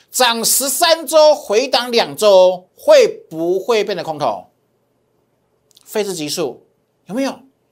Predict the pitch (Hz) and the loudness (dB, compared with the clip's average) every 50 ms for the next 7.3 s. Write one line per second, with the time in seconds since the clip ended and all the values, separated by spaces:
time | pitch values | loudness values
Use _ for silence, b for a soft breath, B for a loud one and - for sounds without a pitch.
0 | b b b b b b b b _ - 240 214 220 214 202 - - - 214 240 | b b b b b b b b _ -2 -2 -2 -2 -2 -2 -2 -2 -2 -2 -2
1 | 277 254 - 320 311 311 311 294 233 294 285 285 294 285 - 214 202 226 247 240 | -2 -2 -2 0 0 -2 -2 -2 0 4 4 4 4 4 0 0 0 0 0 0
2 | 233 226 196 170 156 151 147 214 208 208 196 196 254 294 - _ _ 349 349 349 | 0 -2 -2 -2 -4 -8 -4 -2 -2 -2 -2 -4 -8 -10 -10 _ _ 0 0 0
3 | 349 349 330 - 247 202 175 170 254 254 254 269 247 - - 190 160 156 - _ | 0 -8 -4 0 0 0 0 0 -4 -4 -2 -2 -4 -2 -2 -6 -6 -6 -8 _
4 | - 311 285 240 208 190 - - 214 226 208 214 190 - - 156 143 147 143 - | -2 0 0 0 0 -6 -14 -18 -18 -12 -6 -6 -6 -6 -6 -8 -8 -8 -10 -14
5 | - _ _ _ - 180 220 - 226 165 135 127 123 120 120 - 233 233 220 180 | -20 _ _ _ -10 -10 -6 -4 -6 -6 -6 -8 -12 -12 -8 -8 -4 -4 -4 -4
6 | 214 208 - 240 208 180 - 180 156 160 170 175 185 175 151 127 127 127 135 143 | -6 -4 -2 -2 -2 -2 -2 -4 -4 -4 -2 0 0 0 0 -2 -4 -6 -4 0
7 | 156 151 123 - B | 0 0 0 0 B